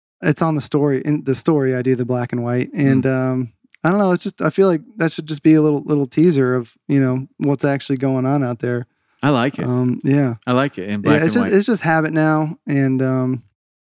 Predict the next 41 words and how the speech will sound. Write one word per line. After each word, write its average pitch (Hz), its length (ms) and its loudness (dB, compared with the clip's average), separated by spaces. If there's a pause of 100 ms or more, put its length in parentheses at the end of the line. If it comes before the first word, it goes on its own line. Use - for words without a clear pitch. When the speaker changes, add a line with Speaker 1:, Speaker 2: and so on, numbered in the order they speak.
(160)
Speaker 1:
I 131 60 -2
don't 127 80 2 (100)
know, 127 80 0
just 127 260 -4
one, 127 280 -2 (160)
just 131 320 -2
a, 131 60 -2 (160)
a 123 40 -4
constant 127 500 -4
variable 123 520 -2
to 123 100 -2
just, 120 240 -6 (480)
everything's 131 300 0
gonna 131 180 -2
be 127 120 2
in 123 100 -2
black 127 260 -2
and 131 100 -2
white. 127 360 -2 (640)
And, 120 300 -2
um, 120 380 -8 (600)
I 120 60 -4
don't 113 160 -4
know. 117 120 -4
I 131 120 -2
don't 135 80 0
know 120 100 -2
why 117 240 -4
I 113 60 -4
started 113 320 -8
doing 113 240 -6 (120)
that, - 120 -6
Speaker 2:
I, 113 100 -2
Speaker 1:
but 120 100 -4
Speaker 2:
it's 120 160 -6
pretty 160 200 2
cool. 202 360 0 (220)
Speaker 1:
Yeah. 113 320 -4
Speaker 2:
It 123 100 2
really 160 300 2
is. 151 220 -4